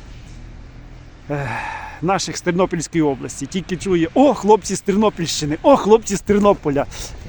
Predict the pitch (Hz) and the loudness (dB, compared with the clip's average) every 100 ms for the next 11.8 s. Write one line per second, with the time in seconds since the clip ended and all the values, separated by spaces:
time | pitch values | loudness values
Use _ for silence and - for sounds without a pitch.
0 | - 170 233 262 - 247 - 269 208 220 | -2 4 4 4 4 2 2 -2 -2 2
1 | 220 202 226 - 160 123 - - - - | 2 2 -2 -2 -2 -2 -10 -14 -14 -16
2 | - 156 180 185 170 127 - - - 160 | -6 -2 0 0 -2 -2 -4 -18 -10 -6
3 | - 139 131 156 233 277 254 247 233 - | -4 -6 -4 0 2 0 0 0 -2 -4
4 | - - 226 196 175 165 156 165 156 - | -14 -4 2 6 6 4 0 -4 -4 -4
5 | 262 254 247 254 240 - 240 226 220 196 | -2 -2 -2 0 0 0 2 4 2 0
6 | 190 175 143 151 147 156 226 262 240 240 | 0 0 0 0 0 0 0 0 0 2
7 | 262 254 - 202 202 247 226 - 240 226 | 2 0 -2 -2 0 0 0 0 0 2
8 | 220 220 - 180 196 226 233 220 - - | 0 -2 -6 0 4 4 4 -2 -4 -12
9 | - - - - 185 185 175 202 208 190 | -12 -12 -12 -2 2 2 4 4 4 4
10 | - - - - - - 147 185 190 175 | -2 -14 -16 -16 -16 -8 -2 2 2 2
11 | 156 143 175 240 269 254 240 233 | -2 -2 0 2 2 0 -2 -2